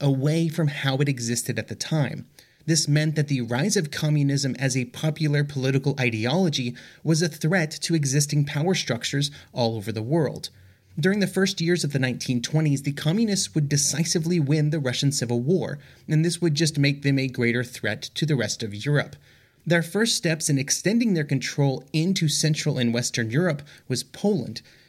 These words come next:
and the defeat of the Red Army at the gates of Warsaw in the Polish-Soviet War would turn into a generational setback. The goal of the Russian communists, dating back to the very beginning of the revolution, had been to cause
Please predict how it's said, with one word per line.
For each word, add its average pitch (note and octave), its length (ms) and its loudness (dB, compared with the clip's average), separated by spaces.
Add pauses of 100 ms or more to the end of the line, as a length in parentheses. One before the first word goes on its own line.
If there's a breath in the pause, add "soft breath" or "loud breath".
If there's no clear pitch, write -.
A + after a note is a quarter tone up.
(120 soft breath)
and D#3+ 140 2
the F#3 60 2
defeat G#3+ 420 -2
of E3+ 80 0
the D#3+ 120 2
Red D#3 180 2
Army D#3+ 280 0
at C#3 100 -2
the C#3+ 60 -4
gates C#3 360 0
of A2+ 160 -6
Warsaw C#3+ 500 0
in C#3 120 2
the A#2+ 100 0
Polish-Soviet A#2+ 880 0
War D#3 340 2 (240 loud breath)
would F#3 180 0
turn G3 380 2
into F3 520 0 (140 loud breath)
a F3 120 0
generational C3 760 0
setback. - 720 -2 (1400)
The D#3 140 2
goal A#3 480 0
of F3+ 80 0
the D#3 100 2
Russian C#3 400 0
communists, A2+ 920 -4
dating D#3+ 360 2
back C#3+ 240 2
to C#3+ 100 -8
the C3+ 100 0
very C3+ 260 0
beginning B2+ 420 0
of A#2 80 -4
the A#2 80 0
revolution, G#2+ 640 -6 (280 soft breath)
had D3 180 2
been E3+ 220 2
to F#3 140 -2
cause C#3 460 0